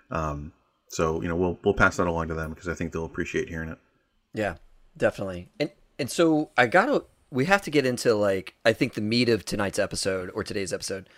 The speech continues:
Speaker 2: What is Gen Con Online going to be like? I, and I'll just preface by saying, as an event organizer, we have submitted some events to happen online.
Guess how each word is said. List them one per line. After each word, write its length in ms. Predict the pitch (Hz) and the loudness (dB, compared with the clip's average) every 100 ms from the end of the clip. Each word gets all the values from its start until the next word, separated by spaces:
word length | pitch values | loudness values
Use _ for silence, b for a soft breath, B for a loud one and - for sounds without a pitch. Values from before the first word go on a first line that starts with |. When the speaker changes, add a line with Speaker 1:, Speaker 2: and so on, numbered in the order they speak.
| b b b b b b _ | b b b b b b _
Speaker 2:
What 280 | 120 147 226 | 2 4 4
is 420 | 170 151 147 127 | 4 4 4 2
Gen 300 | - 135 147 | 4 4 4
Con 380 | - 135 123 120 - | 2 2 2 0 2
Online 680 | 104 110 104 104 104 98 104 - | 4 4 4 4 2 -2 -6 -2
going 280 | 104 101 104 | 2 4 2
to 120 | 98 | -6
be 380 | 87 - 101 95 | -8 -6 -4 -4
like? 580 | 87 87 80 - - - - - - | -4 -6 -6 -6 -10 -12 -20 -12 2
I, 140 | 110 - | 2 4
and 140 | 117 | 6
I'll 140 | 117 | 8
just 260 | 117 131 - | 6 2 2
preface 600 | - 165 180 165 - - - _ | 6 6 6 2 0 -6 -12 _
by 200 | - 123 | 2 6
saying, 480 | 113 - 117 113 110 - | 6 6 4 4 -2 4
as 220 | 117 120 | 6 6
an 60 | 123 | 6
event 220 | 123 120 | 4 4
organizer, 500 | 123 120 120 110 117 | 4 4 2 2 2
we 120 | 110 | 2
have 100 | 107 | 2
submitted 480 | - 117 107 113 117 | 0 2 4 4 4
some 140 | - | 2
events 420 | 117 107 113 113 - | 2 4 4 2 -2
to 100 | 113 | 4
happen 380 | 107 104 113 110 | 4 4 2 2
online. 640 | 107 110 110 101 101 101 | 2 4 4 2 2 -2